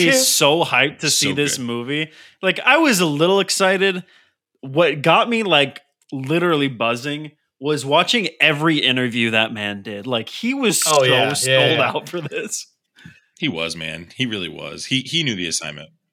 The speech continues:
Speaker 1: Jack Black is, is one of the most underrated voice actors in Hollywood.
Speaker 2: He's one of the most
Speaker 1: Like, the
Speaker 2: underrated people in general.
Speaker 1: Oh, for sure. Yeah, yeah. Yeah, he's fantastic.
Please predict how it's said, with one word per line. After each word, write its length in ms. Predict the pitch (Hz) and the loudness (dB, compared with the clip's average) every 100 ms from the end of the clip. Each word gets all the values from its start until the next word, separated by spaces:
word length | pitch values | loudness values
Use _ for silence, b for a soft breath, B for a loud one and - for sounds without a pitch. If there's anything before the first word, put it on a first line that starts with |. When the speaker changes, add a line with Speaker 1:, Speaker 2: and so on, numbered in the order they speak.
| - | 0
Speaker 1:
Jack 300 | 214 285 285 | 2 2 2
Black 340 | 165 160 - | 2 2 0
is, 200 | 131 131 - - | -4 -4 -12 -10
is 340 | 147 120 - - | -8 -6 -8 -10
one 240 | 135 143 165 | -4 -2 0
of 80 | |
the 100 | 156 | -2
most 360 | 135 135 160 - 165 | -2 0 -2 -4 -6
underrated 580 | 147 151 139 135 127 | -4 -2 0 0 -2
voice 320 | 113 120 120 120 | -4 -6 -4 -6
actors 580 | 107 - 107 101 - - _ _ - | -8 -12 -16 -12 -14 -14 _ _ -10
in 140 | 131 | -8
Hollywood. 360 | 107 104 95 - - | -8 -12 -16 -20 -6
Speaker 2:
He's 220 | 120 208 | -2 2
one 140 | 262 | 4
of 20 | 214 | 4
the 100 | 175 | 4
most 140 | 156 | 4
Speaker 1:
Like, 100 | 151 | 4
the 60 | 151 | 4
Speaker 2:
underrated 380 | 143 139 120 | 4 4 0
people 760 | - - 151 180 123 110 110 - - | -4 -6 -4 -6 -6 -10 -10 -14 -6
in 200 | 135 117 | -4 0
general. 720 | - 120 139 123 110 110 - _ b b b - | 0 2 0 -2 -6 -10 -14 _ b b b -4
Speaker 1:
Oh, 100 | 214 139 | 0 0
for 120 | 127 | -2
sure. 200 | - 135 | -8 -4
Yeah, 140 | 131 156 | -2 -2
yeah. 160 | 123 113 _ _ _ _ _ | -2 -8 _ _ _ _ _
Yeah, 160 | - 139 - - | -8 -8 -10 -18
he's 300 | 220 - - _ - | -14 -14 -16 _ -12
fantastic. 600 | 180 170 226 262 - | -10 -6 -6 -6 -14